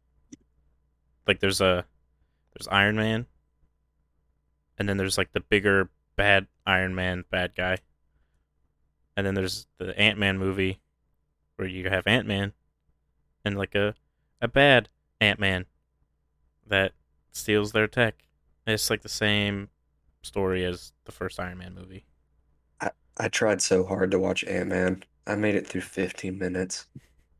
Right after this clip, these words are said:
Speaker 1: I don't
Speaker 2: Like,
Speaker 1: really
Speaker 2: I'm
Speaker 1: like
Speaker 2: so
Speaker 1: it.
Speaker 2: goddamn bored.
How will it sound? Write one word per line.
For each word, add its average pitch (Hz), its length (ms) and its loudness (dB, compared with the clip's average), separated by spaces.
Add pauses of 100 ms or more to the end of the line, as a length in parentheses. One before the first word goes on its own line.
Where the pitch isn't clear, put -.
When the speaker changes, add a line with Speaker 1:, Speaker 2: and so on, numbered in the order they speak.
(840)
Speaker 1:
I - 80 -8
don't 208 140 -4
Speaker 2:
Like, - 100 -6
Speaker 1:
really 156 220 2
Speaker 2:
I'm 120 60 -2
Speaker 1:
like 110 280 4
Speaker 2:
so 98 120 0
Speaker 1:
it. 92 140 0
Speaker 2:
goddamn 90 480 0
bored. 98 380 2